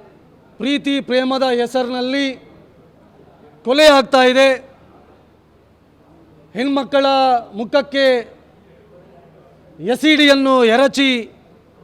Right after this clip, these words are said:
ಕೃತ್ಯವನ್ನು ನಡೆಸ್ತಾ ಇದ್ದಾರೆ, ಬಲಾತ್ಕಾರವನ್ನು ಮಾಡ್ತಾ ಇದ್ದಾರೆ.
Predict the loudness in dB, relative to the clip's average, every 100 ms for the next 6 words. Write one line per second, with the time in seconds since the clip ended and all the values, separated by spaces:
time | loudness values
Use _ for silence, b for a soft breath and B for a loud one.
0 | -20 -20 _ _ _ _ -20 _ _ _
1 | -8 -8 -2 -2 0 -4 -4 -4 -4 -4
2 | -2 -2 -2 -4 -6 -12 -20 _ _ _
3 | _ _ _ _ _ _ _ _ _ _
4 | _ _ _ _ _ _ _ _ _ -2
5 | 0 0 2 4 4 4 2 0 0 0
6 | 0 0 0